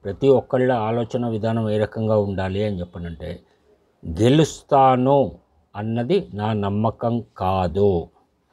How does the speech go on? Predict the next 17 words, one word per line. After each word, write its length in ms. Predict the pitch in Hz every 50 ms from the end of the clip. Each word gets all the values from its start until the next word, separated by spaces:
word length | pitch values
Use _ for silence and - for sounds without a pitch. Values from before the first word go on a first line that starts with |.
| _ _ _ _ _ _ _ -
నేను 360 | 95 113 127 147 165 170 165
తీసుకున్నటువంటి 1200 | 139 - 143 143 147 143 - - 151 147 143 139 135 127 123 127 123 117 113 113 113 110 - 127
నిర్ణయము, 1000 | 123 123 110 110 107 107 110 110 104 98 92 90 87 87 92 107 117 110 90 80 - _ _ _ _ _
నేను 260 | 95 104 117 120 113 117 -
చేసే 300 | 104 113 113 - 139 127
పనిలో 600 | 123 - - 98 95 95 92 90 92 110 147 185
నేను 380 | 175 123 110 110 120 135 147 135
విజయం 380 | 110 101 92 104 107 117 117
సాధిస్తాను, 1000 | 113 - - 87 90 90 98 95 - - - 92 90 90 87 87 101 101 95 90 87
గెలుస్తాను" 880 | 98 104 107 104 - - - - 101 101 95 87 95 107 107 104 104 101
అని 160 | 104 101 98
చెప్పని 280 | 98 90 - 101 98 95
అనేటువంటి 640 | 95 95 95 95 92 90 92 92 90 90 87 90
వర్షన్లో 640 | 90 90 90 87 - - 110 87 90 98 135 208 254 - - - _ - _ _ _ _ _ _ _ _ _ _ _ _ _ _ _ _ _ _ -
ప్రజల 300 | - 135 131 165 175 180
ఆలోచనలు 600 | 156 127 117 120 123 113 - - 120 120 123 113
ఉంటేనే 580 | 98 92 90 90 104 90 90 110 156 226 262